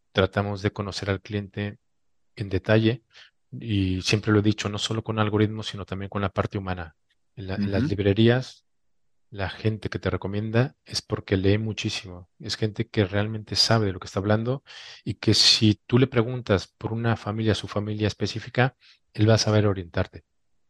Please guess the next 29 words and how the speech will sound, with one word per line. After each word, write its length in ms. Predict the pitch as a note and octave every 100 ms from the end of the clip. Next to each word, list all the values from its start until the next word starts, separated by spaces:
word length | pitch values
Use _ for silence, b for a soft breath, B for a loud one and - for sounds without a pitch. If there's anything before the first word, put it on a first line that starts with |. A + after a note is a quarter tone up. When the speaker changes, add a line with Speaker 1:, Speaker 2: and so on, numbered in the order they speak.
| _ _ _ _ _ _ _ _ _
Speaker 2:
Tal 120 | F2
Speaker 1:
Y 80 | A2+
Speaker 2:
cual. 120 | G#2
Speaker 1:
en 120 | G2 F#2+
web 240 | A2 - _ _ _
lo 140 | A2 G#2
que 80 |
hacemos 320 | G#2 - A2 A#2+
es 120 | -
tratar 500 | A2 G2+ - A#2 G#2
de 100 | G#2
combinar 540 | G2+ G2 G#2 G#2+ G2+
la 140 | F2+ F#2
parte 420 | - G#2 - G#2
automática 720 | G2+ G2 G#2 A2+ A2 G#2+ A#2+ - _ _
que 120 | -
viene 300 | F2+ F#2+ F#2+
de 120 | F#2 F2+
Speaker 2:
Ujú. 80 |
Speaker 1:
algún 220 | F2+ F#2 F2+
tipo 160 | F#2+
de 60 | G2
algoritmo, 460 | G2+ A2+ A#2 A2 - -
también 420 | G2+ G2+ G#2 - -
con 300 | A2 A2 G2+
la 120 | F#2
parte 360 | F#2+ F#2+ -
más 280 | G2+ G2+ -
humana 380 | G#2+ G#2+ A2+